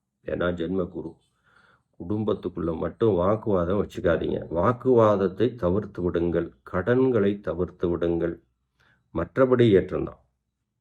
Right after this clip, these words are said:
அதே போல, அஹ், பூர்வீக புதையல்னு சொன்னோம் பார்த்தீங்களா, அது நிச்சயமா உண்டு. பூர்வீக புதையல்னா என்ன? நம்ம தாத்தா பாட்டி சேர்த்து வச்ச சொத்துக்குள்ள புதையல் இருக்க வாய்ப்பு.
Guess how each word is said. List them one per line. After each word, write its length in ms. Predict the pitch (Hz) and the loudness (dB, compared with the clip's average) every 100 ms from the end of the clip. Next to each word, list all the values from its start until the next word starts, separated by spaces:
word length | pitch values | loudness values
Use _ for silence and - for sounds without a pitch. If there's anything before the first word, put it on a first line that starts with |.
| _ _ _ _ _ _ _ | _ _ _ _ _ _ _
அதே 320 | 123 185 190 | 10 12 12
போல, 180 | 160 160 147 127 127 - _ _ _ - | 12 10 10 8 4 -14 _ _ _ -4
அஹ், 420 | 101 92 87 - | 2 4 2 -2
பூர்வீக 800 | 190 220 254 226 202 202 196 196 | 0 2 2 2 2 2 6 4
புதையல்னு 760 | 185 - 127 139 127 123 120 | 2 -4 0 6 8 10 6
சொன்னோம் 380 | 107 98 95 87 | 4 2 2 2
பார்த்தீங்களா, 440 | 85 82 82 95 - _ _ _ _ _ _ | -2 -4 -6 -6 -10 _ _ _ _ _ _
அது 300 | 82 101 117 | -2 2 2
நிச்சயமா 460 | 85 - 110 50 | 0 -2 -2 -2
உண்டு. 340 | 50 50 - _ _ _ _ _ _ _ | -6 -10 -14 _ _ _ _ _ _ _
பூர்வீக 480 | - 113 110 107 - | -4 -2 0 0 -2
புதையல்னா 640 | 92 - 85 82 78 78 76 | -4 -4 -4 -2 -2 -2 -2
என்ன? 340 | 76 71 - _ _ _ _ _ _ _ _ _ _ | -4 -10 -14 _ _ _ _ _ _ _ _ _ _
நம்ம 280 | - 98 104 98 95 90 85 80 78 76 76 78 _ _ _ _ _ _ _ _ _ | -6 -2 2 2 2 0 -2 -4 -6 -8 -12 -16 _ _ _ _ _ _ _ _ _
தாத்தா 380 | - 87 90 85 | -2 -2 -2 -6
பாட்டி 420 | 82 82 78 - | -4 -8 -8 -8
சேர்த்து 420 | 78 - 90 - | -8 -4 -4 -4
வச்ச 260 | 80 71 78 | -6 -4 -6
சொத்துக்குள்ள 800 | - 85 - 101 85 80 80 87 | -6 -6 -4 -6 -4 -4 -4 -4
புதையல் 300 | 76 76 73 | -4 -4 -4
இருக்க 320 | 69 69 82 | -6 -4 -6
வாய்ப்பு. 640 | 78 64 62 _ 69 65 | -4 -6 -8 _ -6 -6